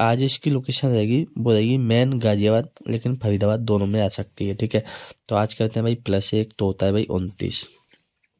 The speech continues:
तो सॉलिड फैमिली रहेगी, वो रहेगी भाई रिपीट फैमिली उनतीस की, ठीक है। तो भाई मेरे हिसाब से सॉलिड है और पास होगी।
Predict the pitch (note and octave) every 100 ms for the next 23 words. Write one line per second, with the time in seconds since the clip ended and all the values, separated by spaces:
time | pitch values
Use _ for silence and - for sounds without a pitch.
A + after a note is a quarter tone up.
0 | _ _ _ _ _ - _ _ - -
1 | - - G#2+ - A#2 B2+ - A2+ A2+ A#2+
2 | G#2+ A#2 A#2 A#2 G#2 G#2+ A2+ A2+ G2+ G#2+
3 | G2+ - F2+ F#2 G#2 - F#2 G2 - F2+
4 | - - - _ _ _ _ _ _ _
5 | _ _ - _ _ _ _ _ _ -
6 | A2 - - _ _ _ G#2+ G#2+ G2+ G#2+
7 | B2 A#2 A2 B2 - G#2 G#2 A#2+ - -
8 | G#2 F#2 F2+ - G2